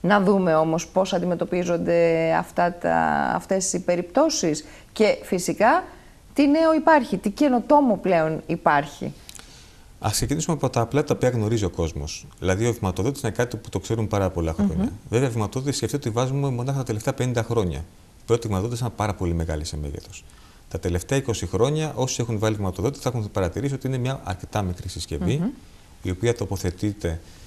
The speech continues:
Speaker 2: συνήθως είτε από τη δεξιά είτε από την αριστερή πλευρά. Αυτό έχει σχέση και με την επιθυμία του ασθενούς ή του γιατρού πολλές φορές, ανάλογα με το ποιο χέρι χρησιμοποιεί ο ασθενής. Και από την πλευρά αυτή,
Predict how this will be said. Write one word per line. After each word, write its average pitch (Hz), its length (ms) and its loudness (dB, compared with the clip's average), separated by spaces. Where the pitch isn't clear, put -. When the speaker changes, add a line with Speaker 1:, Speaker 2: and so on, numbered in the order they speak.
Speaker 2:
συνήθως 101 340 0
είτε 110 140 2
από 98 80 2
τη 101 60 -2
δεξιά 95 260 0
είτε 95 140 0
από 90 100 2
την - 140 -2
αριστερή 95 420 0
πλευρά. 87 300 2
Αυτό 110 160 0
έχει 113 120 -2
σχέση - 280 0
και - 80 -4
με 101 100 0
την 95 140 -2
επιθυμία 101 420 -2
του 104 220 0
ασθενούς 101 400 0
ή - 60 -12
του 123 80 -2
γιατρού 107 360 0
πολλές 80 220 -2
φορές, 80 360 -4
ανάλογα 95 240 2
με 101 60 -4
το 98 80 0
ποιο 101 140 -2
χέρι 104 120 -2
χρησιμοποιεί 92 400 -2
ο 85 100 2
ασθενής. 82 500 -4
Και 107 760 2
από 104 460 2
την 110 120 0
πλευρά 110 340 2
αυτή, 127 520 0